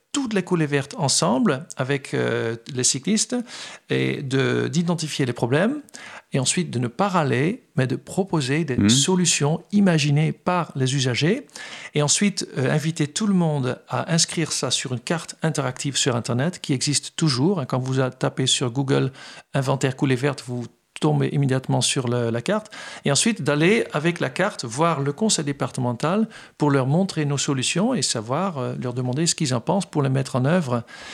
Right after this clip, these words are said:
Speaker 1: Et puis, ça a été un succès formidable, euh, parce que nous étions vingt-trois alors qu'il était un dix-sept décembre,
Speaker 2: Mhm.
Speaker 1: juste avant Noël. Personne n'avait envie de se lever tôt, il faisait froid. C'était...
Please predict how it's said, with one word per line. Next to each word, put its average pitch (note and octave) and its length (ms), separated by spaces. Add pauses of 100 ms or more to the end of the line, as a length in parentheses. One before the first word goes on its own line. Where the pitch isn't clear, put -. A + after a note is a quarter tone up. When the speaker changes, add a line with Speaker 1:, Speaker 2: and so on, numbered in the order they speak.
(120)
Speaker 1:
Et B2+ 80
puis, C#3+ 100
ça C3 140
a - 20
été C3+ 160
un B2 60
succès - 340
formidable, C3+ 800 (380)
euh, A#2+ 280
parce A#2+ 220
que - 80
nous B2+ 220
étions B2+ 160
vingt-trois C3 540
alors B2 220
qu'il B2+ 140
était A#2+ 180
un A#2+ 60
dix-sept C3 400
décembre, B2 600 (380)
Speaker 2:
Mhm. G#2+ 60
Speaker 1:
juste C3+ 260
avant C3 220
Noël. B2+ 480 (260)
Personne D#3 440
n'avait C#3+ 220
envie C3+ 220
de B2 80
se C#3+ 160
lever C#3 280
tôt, C#3 400
il C3+ 100
faisait C3+ 300
froid. B2+ 640
C'était... B2+ 440